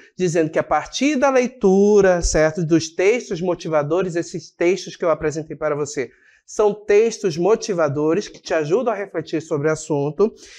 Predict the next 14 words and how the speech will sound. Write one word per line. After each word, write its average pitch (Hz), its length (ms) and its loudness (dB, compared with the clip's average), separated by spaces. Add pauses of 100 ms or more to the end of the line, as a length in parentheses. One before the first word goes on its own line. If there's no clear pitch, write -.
(140)
e 220 80 2
com 240 220 0
base 214 400 2
nos 208 160 2
conhecimentos, 220 840 -2
isso 196 200 -2
é - 20 2
importante, 214 460 -2
construídos 190 680 -2 (300)
ao 208 280 2
longo 254 680 4
da 190 180 2
sua 156 760 0
formação, 220 800 2